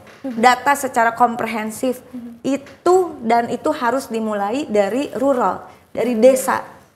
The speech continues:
Speaker 2: dan kelurahan. Kenapa harus di, dari pendataan yang komprehensif itu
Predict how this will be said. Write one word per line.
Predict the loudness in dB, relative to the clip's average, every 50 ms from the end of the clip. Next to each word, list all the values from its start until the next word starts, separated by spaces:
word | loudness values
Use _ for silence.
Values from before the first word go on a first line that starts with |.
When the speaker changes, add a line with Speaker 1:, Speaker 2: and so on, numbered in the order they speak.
| _ _ _ _ _ 0
Speaker 2:
dan | 2 2 2 2
kelurahan. | 0 2 4 4 6 4 4 0 0 -6 -8 -10 -12 -16 -20 -20 _ _ _ _
Kenapa | -8 -4 -2 -2 -2 2 2 2
harus | 4 4 2 0 -2 -4 -2
di, | 2
dari | 4 6 6 6 4 0 -4
pendataan | -6 -4 -2 0 4 4 2 2 2 2 2 2 2 2 0 -2
yang | -2 -2
komprehensif | -2 -2 -2 0 -2 -2 0 0 -2 -2 -2 -2 -2 -4 -2
itu | -4 -6 -2 0 -2 -2